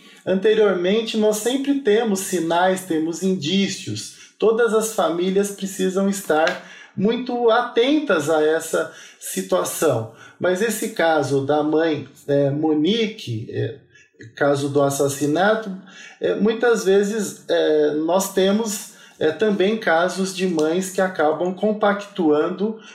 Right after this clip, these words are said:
é, com os parceiros, né? Claro que não é algo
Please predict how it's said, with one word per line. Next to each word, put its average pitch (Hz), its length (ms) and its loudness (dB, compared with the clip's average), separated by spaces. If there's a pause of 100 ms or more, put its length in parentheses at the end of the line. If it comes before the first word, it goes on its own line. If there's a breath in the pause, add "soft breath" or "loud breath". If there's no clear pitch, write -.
(120 loud breath)
é, 170 160 0
com 170 560 -2
os 196 380 0
parceiros, 175 920 2
né? 185 260 0
Claro 190 260 2
que 202 140 -2
não 151 220 0
é 160 200 2
algo 139 460 0